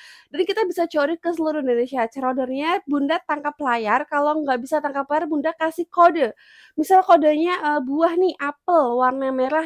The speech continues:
kirim ke nomor di bawah itu ya, say. Nah, bisa mulai aja nih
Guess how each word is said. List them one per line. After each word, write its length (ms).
kirim 240
ke 160
nomor 320
di 160
bawah 320
itu 240
ya, 160
say. 400
Nah, 80
bisa 240
mulai 320
aja 240
nih 160